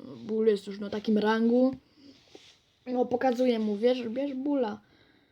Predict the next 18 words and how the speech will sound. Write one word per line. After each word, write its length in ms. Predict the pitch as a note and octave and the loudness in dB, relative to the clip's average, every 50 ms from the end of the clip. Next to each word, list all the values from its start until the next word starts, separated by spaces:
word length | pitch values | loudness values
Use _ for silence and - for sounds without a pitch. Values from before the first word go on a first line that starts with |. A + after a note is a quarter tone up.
| _ _ _ _ _ _ _ _ _ _ _ _ _ _ | _ _ _ _ _ _ _ _ _ _ _ _ _ _
Halo, 400 | - A3+ A#3 B3 B3 B3 A#3+ F#3+ | -10 -4 0 2 4 4 4 4
ale 320 | G#3 A3+ A3+ A3+ A3+ A3+ A#3+ - _ _ _ | 2 0 0 0 0 -2 -4 -8 _ _ _
poprosiłem, 440 | - A#3+ - A#3+ A#3 - B3 A#3+ A#3 | -14 -8 -6 -6 -2 0 0 2 2
żeby 160 | A#3 A3+ A#3 | 2 2 4
wziął 160 | A3+ B3 B3 | 2 2 4
Bula. 220 | A#3+ A#3+ B3 C4 | 4 4 4 4
No 100 | D4+ D#4+ | 4 4
to 100 | C#4+ C#4 | 4 6
dobra, 280 | A#3+ A#3+ A3+ G#3+ G#3 G3+ | 4 4 4 4 2 0
jak 140 | G#3+ G#3 - | -2 0 0
nie 100 | D4 C#4 | 2 4
wziął, 120 | C4 B3 | 4 4
to, 120 | A#3+ A#3+ A3+ A#3 - | 4 2 0 0 -4
to 80 | - A3+ | -4 -2
nie 160 | A3 A3+ G#3+ | 0 0 0
wziął, 120 | G3 G#3 G#3 | 0 0 -2
trudno. 360 | G#3 C#4+ B3 G#3 F#3 F3 F#3 | -2 0 0 0 -2 -4 -6
Tam, 180 | - A#3 G#3+ | -8 -8 -10